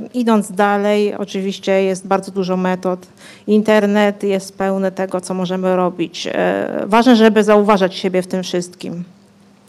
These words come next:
E, zauważać te momenty trudne, zauważać momenty cierpienia w ciągu swojego dnia. E,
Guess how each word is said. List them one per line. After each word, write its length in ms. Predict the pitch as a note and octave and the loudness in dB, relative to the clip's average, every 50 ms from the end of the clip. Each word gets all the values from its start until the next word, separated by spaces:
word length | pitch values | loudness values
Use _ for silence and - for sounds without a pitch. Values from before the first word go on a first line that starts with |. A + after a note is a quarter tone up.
| - - | -8 -2
E, 260 | G3+ F#3 F3+ F3+ F3 | 0 2 4 4 4
zauważać 460 | F3 G3 G3 G3 G3+ G#3 F#3+ F#3+ F3+ - | 4 4 4 4 4 4 2 2 0 0
te 80 | G3+ | 0
momenty 460 | F#3+ F#3+ F#3+ G3 F#3+ G3 F#3+ F3+ F3+ | 0 0 0 0 0 0 0 -2 -4
trudne, 400 | F3+ - - G3 G3 G3 G3 F#3+ | -4 -2 -2 0 0 2 2 2
zauważać 480 | F3+ F#3+ F#3 F#3 F3+ F#3 F3+ F#3 F3+ F#3 | 2 2 2 2 2 2 0 0 0 0
momenty 340 | F#3+ F#3 F#3 F#3 F3+ F#3 F3 | 2 2 2 2 0 -2 -2
cierpienia 460 | - F3 E3+ - - F#3+ G3 G3 F#3+ | -2 -2 -2 0 0 0 0 0 0
w 40 | F#3+ | -2
ciągu 240 | - F#3+ F#3 F3+ F3+ | -2 -4 -4 -4 -6
swojego 420 | - - F3+ F3+ F3+ E3+ F3 F3+ | -8 -4 -2 -2 0 0 -2 -2
dnia. 360 | F3+ E3+ F3+ F3+ F3+ F3+ F#3 F3+ F3+ - - - - - - _ _ - | -4 -4 -2 -2 -2 -2 -4 -6 -8 -14 -20 -20 -20 -20 -20 _ _ -2
E, 260 | G3 G3 F#3+ F#3 F#3 | 0 2 2 2 0